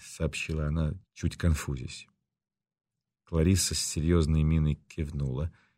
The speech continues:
и вдруг засмеялась опять. В этот раз Таня засмеялась вместе с ней.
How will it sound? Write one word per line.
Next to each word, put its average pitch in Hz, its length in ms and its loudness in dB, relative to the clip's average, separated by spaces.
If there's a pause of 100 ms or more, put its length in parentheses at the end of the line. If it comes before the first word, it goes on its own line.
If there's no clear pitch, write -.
(100)
и 92 60 6
вдруг 87 320 4
засмеялась 90 840 4
опять. 71 520 -6 (340)
В 85 100 2
этот 92 240 4
раз 98 240 6
Таня 104 340 4
засмеялась 87 720 2
вместе 85 300 -4
с - 140 -8
ней. 71 300 -4